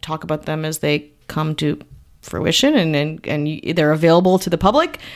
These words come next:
I have been working on a, a game show essentially called Brain Games, and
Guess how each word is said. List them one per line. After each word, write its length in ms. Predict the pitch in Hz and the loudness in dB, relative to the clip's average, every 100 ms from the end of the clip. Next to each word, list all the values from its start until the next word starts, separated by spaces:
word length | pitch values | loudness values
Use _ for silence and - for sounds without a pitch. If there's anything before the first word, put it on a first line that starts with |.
| - - - | -20 -20 -4
I 240 | 214 247 | 0 2
have 280 | 294 285 240 | 2 2 2
been 100 | 226 | 4
working 240 | 208 208 208 | 2 2 2
on 80 | 196 | 4
a, 220 | 185 - | 2 0
a 140 | - 175 | -2 -2
game 640 | 185 185 180 - 165 226 | -6 -12 -6 2 4 4
show 360 | 202 151 147 147 | 4 0 0 -2
essentially 440 | 147 139 147 156 | -2 -4 -4 -6
called 260 | 147 143 160 | -6 -8 -8
Brain 360 | 156 147 156 147 | -4 0 0 0
Games, 440 | 131 120 139 156 | -2 -2 -4 -4
and 320 | 151 151 147 | -6 -6 -8